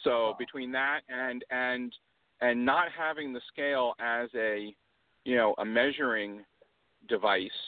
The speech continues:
Speaker 1: which is something that, you know, and it affects everybody. It affects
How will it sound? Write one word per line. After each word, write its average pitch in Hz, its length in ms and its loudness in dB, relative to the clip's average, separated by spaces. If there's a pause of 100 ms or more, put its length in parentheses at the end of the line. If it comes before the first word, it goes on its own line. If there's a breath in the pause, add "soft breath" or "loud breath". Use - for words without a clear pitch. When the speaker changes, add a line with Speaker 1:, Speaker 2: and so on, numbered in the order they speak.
(800)
Speaker 1:
which 147 220 2
is 135 160 0
something 160 380 -2
that, 135 260 2
you 143 120 -8
know, 120 240 -2
and 127 120 -2
it 123 80 -4
affects 151 400 -2
everybody. 127 420 0
It 104 120 -8
affects 101 200 -4